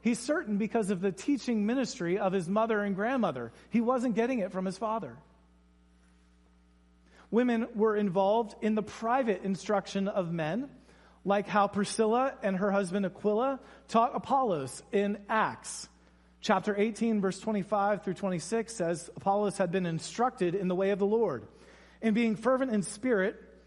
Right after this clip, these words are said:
he spoke and taught accurately the things concerning Jesus, though he knew only the baptism of John. He began to speak boldly in the synagogue, but when Priscilla and Aquila heard him,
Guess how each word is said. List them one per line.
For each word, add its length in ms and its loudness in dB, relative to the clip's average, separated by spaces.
he 120 4
spoke 560 0
and 160 0
taught 420 2
accurately 840 0
the 80 4
things 340 0
concerning 480 0
Jesus, 640 0
though 340 4
he 180 2
knew 360 4
only 260 2
the 80 2
baptism 500 2
of 60 0
John. 500 0
He 120 2
began 260 2
to 60 -2
speak 280 0
boldly 360 4
in 80 0
the 60 -2
synagogue, 500 2
but 120 0
when 240 0
Priscilla 680 2
and 120 2
Aquila 500 2
heard 360 -2
him, 480 -2